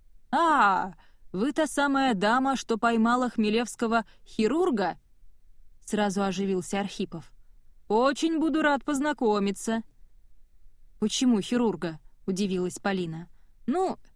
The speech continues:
это мы его тут между собой так назвали. Орудие убийства скальпель, ну вот и». «Оригинально. Антон Аркадьевич, мы могли бы с вами увидеться?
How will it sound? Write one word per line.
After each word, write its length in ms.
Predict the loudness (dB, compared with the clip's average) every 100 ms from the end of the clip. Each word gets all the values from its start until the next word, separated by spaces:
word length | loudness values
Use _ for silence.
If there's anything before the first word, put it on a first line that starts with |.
| -20 -20 -20 -4
это 260 | -2 0 0
мы 160 | 2
его 240 | 0 0 0
тут 200 | -2 0
между 300 | 0 0 0
собой 360 | 0 2 0
так 200 | -4 -8
назвали. 520 | -6 -6 -6 -8 -10 -16 -20 -20 -20 -10
Орудие 440 | -2 0 2 2 2
убийства 460 | 0 0 0 -2
скальпель, 600 | -2 2 2 2 -4 -4
ну 240 | -2 -2 0
вот 280 | 0 0
и». 280 | -2 -2 -4 -8 -20 -20 -20 -20 -20 -20 -16 -4
«Оригинально. 920 | -2 0 2 2 4 2 0 -2 -4 -12 -20 -20 -20 -20 -20 0
Антон 380 | 2 2 2
Аркадьевич, 540 | 2 0 -2 -2 -6 -8 -18 -20 -20 -6
мы 220 | 2 4 6
могли 320 | 4 2 2
бы 120 | 0
с 120 | 0
вами 240 | 0 2 2
увидеться? 680 | 2 0 0 -4 -6 -8